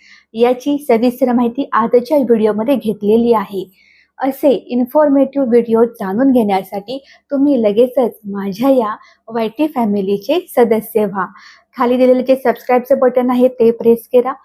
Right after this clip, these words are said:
शेजारचं बेल आयकॉन सुद्धा प्रेस करा, त्यामध्ये नोटिफिकेशनमध्ये all हे सिलेक्ट करा, म्हणजे ज्यावेळेस मी नवीन व्हिडिओ अपलोड करते तेव्हा नोटिफिकेशन तुमच्यापर्यंत लगेचच येईल.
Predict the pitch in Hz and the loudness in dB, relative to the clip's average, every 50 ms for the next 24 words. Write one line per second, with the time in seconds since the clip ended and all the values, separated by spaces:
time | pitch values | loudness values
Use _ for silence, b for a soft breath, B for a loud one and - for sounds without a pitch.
0 | b b b b b - - 240 240 226 233 233 269 247 208 214 220 220 233 220 | b b b b b 0 2 2 4 4 2 2 0 0 0 0 0 2 2 2
1 | 220 214 - 233 240 247 254 277 233 262 269 262 269 262 262 262 262 - - 269 | 0 0 -2 -2 0 0 0 0 2 2 0 2 2 2 2 2 0 -2 -4 -2
2 | 262 262 262 - b b b b b b - 247 247 262 269 277 285 240 269 262 | -2 -2 -2 -4 b b b b b b -8 -6 -2 0 2 2 2 2 2 0
3 | 247 233 214 240 233 240 233 240 247 247 247 - 254 247 247 247 220 269 - - | 0 -2 -4 -4 -4 -4 -2 2 0 0 2 2 0 0 2 2 0 -2 -2 -2
4 | - 214 220 233 254 247 247 247 - - - 220 220 240 233 - - 254 240 254 | 0 0 2 2 0 0 -2 -2 -4 -4 -4 -2 0 0 -2 -2 -2 -2 0 0
5 | 254 277 - b b b b b b - 269 285 277 254 277 277 269 240 - 269 | -2 -4 -6 b b b b b b -6 -2 -2 0 0 0 0 -2 0 0 2
6 | 247 254 254 247 247 254 247 247 - 269 240 226 220 208 226 294 285 269 269 247 | 4 4 4 4 4 4 2 0 -2 0 0 0 0 2 2 4 4 6 4 4
7 | 233 233 233 - 190 - - 214 208 208 202 214 202 196 - 240 262 262 - 240 | 4 2 0 -2 -6 -6 -4 -4 -4 -4 -2 -4 -4 -2 0 -2 -2 -2 0 -2
8 | 226 214 220 214 214 202 208 233 233 262 247 - 247 240 - 294 285 285 294 247 | -2 -2 -2 -4 -6 -6 -6 -6 -6 -4 -2 0 0 0 0 -2 -2 -2 -4 -6
9 | 214 202 - 214 196 190 196 196 190 196 196 196 285 294 262 226 196 185 196 196 | -8 -8 -6 -8 -8 -6 -4 -4 -4 -4 -4 -2 -2 0 2 2 2 2 0 -2
10 | 196 - 208 202 202 - 208 196 196 190 185 180 | -2 -2 -6 -6 -4 -2 -2 0 0 2 0 0